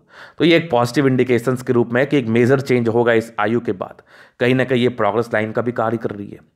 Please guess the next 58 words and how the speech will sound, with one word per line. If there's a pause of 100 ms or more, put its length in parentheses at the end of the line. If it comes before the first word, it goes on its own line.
(500)
तो
इसको
हम
मेजर
चेंज
के
रूप
में
ही
देखना
चाहेंगे।
और
ये
आपकी
आयु
है
तकरीबन (640)
बावन
वर्ष
की,
उसके
बाद
भी
ज़िंदगी
काफ़ी
स्मूथ
दिख
रही
है
हमें। (720)
यहाँ
पर
से
ये
पॉजिटिव
है
और
ये
मिल
ही
गया
है
लगभग,
अगर
आप
ठीक
से
देखेंगे
तो
ये
मिल
ही
गया
है, (840)
इसलिए
मैं
इतना
आश्वास-,